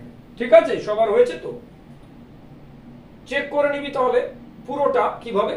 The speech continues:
করতে হবে। এবার আমরা নাম্বার টু তে যাব, নাম্বার টু প্রবলেম। নাম্বার টু প্রবলেমে আমরা যখন করব,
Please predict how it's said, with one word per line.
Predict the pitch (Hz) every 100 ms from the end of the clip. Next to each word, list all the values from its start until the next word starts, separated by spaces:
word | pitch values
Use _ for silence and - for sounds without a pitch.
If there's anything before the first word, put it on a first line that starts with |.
| 233
করতে | 190 - 160
হবে। | - - - - - - - - 240
এবার | 277 269
আমরা | 269 320 247
নাম্বার | 226 226 285 285 -
টু | 302 262
তে | 208 -
যাব, | - - - - - - 160
নাম্বার | 214 240 294 - -
টু | 311 311
প্রবলেম। | 214 151 131 - - - - - - - - - - - 156
নাম্বার | 220 254 330 320 -
টু | 359 370
প্রবলেমে | - 311 277 240 180 - - - - - - - -
আমরা | 233 269 269
যখন | 254 254 226
করব, | 240 196